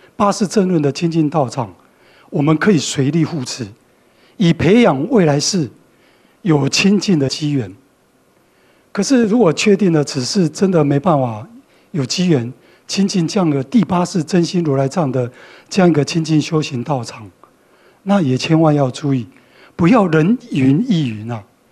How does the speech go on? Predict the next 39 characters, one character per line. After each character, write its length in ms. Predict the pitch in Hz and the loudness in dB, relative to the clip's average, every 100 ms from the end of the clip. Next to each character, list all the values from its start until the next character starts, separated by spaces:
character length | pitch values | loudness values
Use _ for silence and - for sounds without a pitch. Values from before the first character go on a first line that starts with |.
| _ _ _ _ - | _ _ _ _ 0
不 60 | 269 | 2
要 120 | 269 | 2
随 220 | - 220 | 2 2
着 140 | 208 | 4
一 100 | 262 | 2
般 540 | 262 226 220 233 240 240 _ _ _ _ - | 2 2 2 2 2 -2 _ _ _ _ -2
有 180 | 170 151 | 2 4
名 200 | 170 220 | 6 6
声 180 | 226 | 4
的 100 | 220 | 4
法 220 | 175 143 117 | 2 0 -4
师 400 | - 180 185 202 _ - | -4 -2 -4 -6 _ -2
或 140 | 226 | -2
者 140 | - | 0
是 420 | 127 208 175 147 123 | -2 0 2 2 0
在 140 | 170 | -2
家 160 | 156 151 | 0 -2
居 160 | - | -2
士 300 | 147 - 139 104 _ _ _ _ _ _ _ _ _ - | -4 -2 -4 -6 _ _ _ _ _ _ _ _ _ -2
出 160 | 262 | 2
口 160 | 294 156 | 4 2
诽 160 | 143 123 | 2 0
谤 260 | 180 160 135 | 0 0 -2
这 160 | - | 0
样 160 | 220 185 | 0 0
子 180 | 160 160 | -2 -4
第 140 | 185 | -4
八 200 | 160 165 | -4 -4
世 200 | 156 170 | -4 -4
真 220 | 143 180 160 | -4 -4 -4
心 180 | 180 | -4
如 140 | 160 135 | -2 0
来 100 | 131 | -2
藏 280 | 131 156 113 - - - | 0 -2 -2 -12 -20 -10
弘 260 | - 151 208 | -2 0 0
法 220 | 147 110 | -2 -4
的 100 | 127 | -4
团 200 | 127 135 | -4 -4
体， 240 | 135 95 | -8 -10